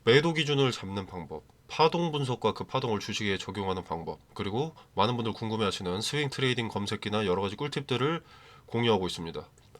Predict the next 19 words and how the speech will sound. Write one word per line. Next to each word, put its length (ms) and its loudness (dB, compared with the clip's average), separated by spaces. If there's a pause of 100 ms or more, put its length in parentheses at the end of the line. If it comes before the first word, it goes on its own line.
(320)
자, 100 -2
말씀드린 480 6
대로 200 6
금전을 340 4
대가로 260 4
공유하는 500 2
것이 160 0
아니고요. 460 -2
제가 180 -2
말씀드리는 500 0
것이라고 540 0 (380)
승률 360 0
백 160 0
퍼센트인 460 2
것도 220 -4
당연히 340 0
아닙니다. 480 -2 (260)
자, 120 0
그러나 380 4